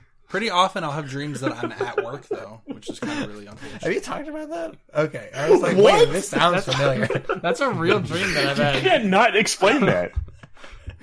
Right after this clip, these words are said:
Speaker 4: No, I mean, that's what it was. I was, Eddie Murphy is in, uh, I used to live on this mountain called Apple Mountain. And, uh,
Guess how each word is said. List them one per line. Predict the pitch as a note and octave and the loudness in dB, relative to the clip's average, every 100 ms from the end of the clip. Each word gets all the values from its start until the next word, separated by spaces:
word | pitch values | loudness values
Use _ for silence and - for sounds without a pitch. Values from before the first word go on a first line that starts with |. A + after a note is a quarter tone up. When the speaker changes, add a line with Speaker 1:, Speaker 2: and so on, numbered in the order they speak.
| - | -2
Speaker 4:
No, | C#4+ | 4
I | G3+ E3+ | 6 6
mean, | G#3 G#3 | 4 2
that's | G#3+ | 0
what | G#3+ G3+ | 2 2
it | G3 | 2
was. | A#3 F3 D3 | 2 2 4
I | D#3+ | 2
was, | D#3+ | 0
Eddie | D#3+ F#3+ | 0 0
Murphy | A3+ E3+ E3 F#3 F3+ | 0 -4 -4 -4 -6
is | D#3 | -6
in, | E3 E3 - | -8 -8 -10
uh, | D3+ D3 C#3 C#3 A#2+ | -8 -4 -2 -2 -4
I | D3 | -4
used | D#3+ E3+ | -4 -4
to | E3+ | -4
live | E3+ E3 | -4 -2
on | D#3+ D3+ | -4 -8
this | C3+ | -10
mountain | C#3 D3+ C#3+ | -8 -8 -6
called | C#3 B2 | -8 -6
Apple | B2+ C#3+ | -4 -4
Mountain. | C#3+ B2 A#2+ B2+ D#3 _ - A2+ G2 - _ | -6 -8 -8 -10 -14 _ -20 -18 -18 -20 _
And, | C3 C3 C3 C3 | -8 -8 -6 -6
uh, | B2+ B2+ B2 | -4 -2 -4